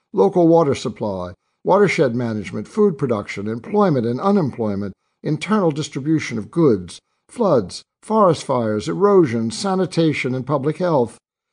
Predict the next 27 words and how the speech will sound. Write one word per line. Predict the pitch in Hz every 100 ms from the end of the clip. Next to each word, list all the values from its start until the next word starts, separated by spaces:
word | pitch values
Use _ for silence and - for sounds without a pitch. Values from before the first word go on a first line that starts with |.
| _ -
and | 214
almost | 208 202 -
every | 185 170 170
other | 214 254 127
aspect | 117 - - 113 156
of | 123
human | 113 117
life. | 139 151 104 104 _ _ _ _ _ _ _
Incidents | 240 247 233 208 151
reflecting | 175 - 247 240 143 123
these | 117 113
factors | - 127 113 151 160
are | 175
prolific, | 170 190 233 233 104 - _ _ _
and | 165
we | 196
are | 185 190
inundated | 220 208 131 107 107 107
with | -
reports | 160 127 196 185 -
of | 151
increased | 185 220 214 135 120
ferocity, | - 165 165 - 113 104 101
frequency, | 190 175 117 107 120 120
and | 143
damage | 208 202 117 104 104
worldwide. | 143 143 131 147 131 101